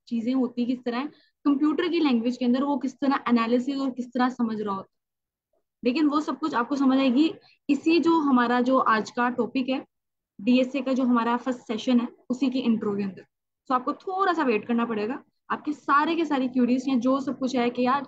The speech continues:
क्यों डीएसए, हर कोई डीएसए, डीएसए क्यों कर रहा है, इसकी importance क्या है, वो सारी की सारी चीजें आपकी बिल्कुल clear हो जाएंगी।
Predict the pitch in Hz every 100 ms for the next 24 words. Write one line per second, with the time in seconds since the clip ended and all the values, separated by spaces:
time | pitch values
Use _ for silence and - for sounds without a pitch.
0 | - 277 285 262 254 240 240 247 214 -
1 | _ _ 233 233 285 247 262 262 277 240
2 | 262 262 254 269 254 226 196 - _ _
3 | - 240 277 247 254 262 262 - 196 208
4 | _ _ - - 262 262 262 233 233 220
5 | 226 - 247 233 214 - 240 208 190 185
6 | - _